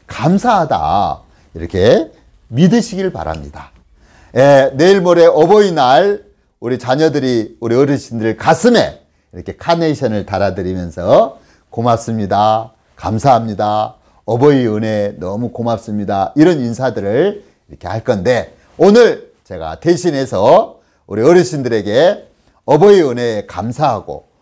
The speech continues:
고맙다는 말씀을 전하면서 오늘 흘러야 산다. 예, 예수님의 마음이 흐르면 여러분 죄 사함을 받고 천국에 가고 영원한 생명을 얻는다는 말씀으로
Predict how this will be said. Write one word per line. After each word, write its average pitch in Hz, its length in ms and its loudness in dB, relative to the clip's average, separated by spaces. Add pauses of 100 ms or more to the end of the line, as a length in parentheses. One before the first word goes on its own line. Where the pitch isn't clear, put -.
(160)
고맙다는 98 540 -6
말씀을 85 460 -8
전하면서 117 840 2 (280)
오늘 113 240 -8
흘러야 240 480 4
산다. 165 520 -8 (600)
예, 76 160 -14
예수님의 151 560 0
마음이 123 400 2
흐르면 180 680 2 (340)
여러분 90 260 -10
죄 117 200 -4
사함을 107 360 -2
받고 90 380 -6
천국에 190 420 -4
가고 82 440 -8 (360)
영원한 92 340 -6
생명을 185 440 0
얻는다는 120 480 -2
말씀으로 101 840 -2